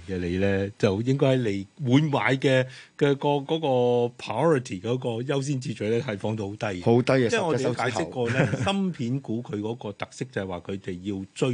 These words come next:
Speaker 1: 嗰個科技啊嘛。
Speaker 2: 嗯。
Speaker 1: 由，由，誒，以前四-，誒，九十納米就去到四十五，
Speaker 2: 嗯。
Speaker 1: 四十五跟住廿八，
Speaker 2: 嗯。
Speaker 1: 而家啱啱中芯就，誒，十四納米嘅係量產啦。
Speaker 2: 嗯。
Speaker 1: 但係人哋台積電講緊嘅已經係七啊，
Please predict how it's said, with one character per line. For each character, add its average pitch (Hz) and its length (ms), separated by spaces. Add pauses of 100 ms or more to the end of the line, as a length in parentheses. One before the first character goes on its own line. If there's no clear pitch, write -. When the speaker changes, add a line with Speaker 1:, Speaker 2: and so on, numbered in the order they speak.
Speaker 1:
嗰 104 140
個 92 140
科 107 380
技 87 140
啊 - 20
嘛。 98 140
Speaker 2:
嗯。 107 180 (120)
Speaker 1:
由， 90 280 (200)
由， 90 180 (260)
誒， 104 220
以 107 120
前 101 220
四-， - 240
誒， 107 260
九 120 200
十 139 100 (100)
納 107 140
米 104 260
就 104 220
去 110 100
到 110 120
四 113 200
十 107 80
五， 101 440
Speaker 2:
嗯。 113 240
Speaker 1:
四 147 80
十 127 120
五 123 80
跟 151 140
住 135 80
廿 110 160 (160)
八， 107 220 (140)
Speaker 2:
嗯。 104 200
Speaker 1:
而 107 60
家 156 180
啱 151 160
啱 151 160
中 151 180
芯 143 200
就， 127 100
誒， 101 280
十 101 240
四 - 160 (360)
納 104 160
米 107 200
嘅 113 220 (280)
係 113 40
量 101 280
產 104 220
啦。 113 140 (140)
Speaker 2:
嗯。 101 80
Speaker 1:
但 127 100
係 123 40
人 117 100
哋 120 80
台 117 120
積 143 220
電 120 180
講 123 160
緊 143 180
嘅 135 100
已 117 60
經 139 140
係 120 60
七 - 380
啊， 110 240